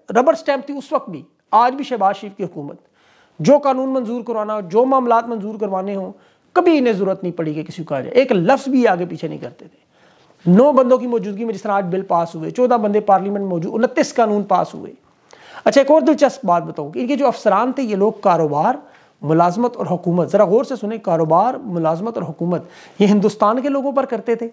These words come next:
लेकिन छुट्टियाँ या रिटायरमेंट इनकी असल रिहाइश का कोई और, इनका लंदन में घर होता था। नवाज शरीफ का कारोबार देख ले, जरदारी का, इन सब लोगों की हुकूमत यहाँ होती, अपोजिशन हो या ईद हो, खुशियाँ हो, गमी हो, ये लोग लंदन में करते हैं। बच्चों की शादियाँ, सालगिरहें, मंगनियाँ, ये सब कुछ लंदन या दुबई,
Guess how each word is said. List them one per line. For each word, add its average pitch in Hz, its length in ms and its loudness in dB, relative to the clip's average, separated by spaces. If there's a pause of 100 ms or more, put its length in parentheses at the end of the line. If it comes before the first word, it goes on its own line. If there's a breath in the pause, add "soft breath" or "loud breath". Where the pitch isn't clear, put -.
लेकिन 220 180 -4
छुट्टियाँ 247 560 -2
या 180 80 2
रिटायरमेंट 214 580 0 (340)
इनकी 202 180 0
असल - 240 2
रिहाइश 160 280 0
का 165 140 0
कोई 156 180 -2
और, - 180 -8 (320)
इनका 208 180 4
लंदन 190 340 4
में 170 140 -2
घर 127 160 -8
होता 135 200 -14
था। - 140 -20 (680 loud breath)
नवाज 151 180 6
शरीफ 185 140 -2
का 190 80 4
कारोबार 170 440 2
देख 165 220 -6
ले, 175 60 -6
जरदारी 156 420 0
का, 160 340 -4
इन 175 60 -4
सब 185 180 2
लोगों 175 180 2
की 180 100 0
हुकूमत 170 380 2
यहाँ 185 140 4
होती, 175 300 -2 (440 soft breath)
अपोजिशन 180 480 0
हो 208 360 0
या 165 180 0
ईद 190 240 0
हो, 180 160 2
खुशियाँ 202 420 0
हो, 180 180 0
गमी 190 300 2
हो, 180 200 -4 (280 soft breath)
ये 294 60 6
लोग 311 140 6
लंदन 294 240 0
में 302 120 0
करते 160 260 -10
हैं। 139 140 -18
बच्चों 202 240 -2
की 208 80 -4
शादियाँ, 185 520 0
सालगिरहें, 185 500 0
मंगनियाँ, 196 480 0
ये 247 100 0
सब 349 160 -2
कुछ 294 200 -2
लंदन 226 260 2
या 202 100 2
दुबई, 160 320 -4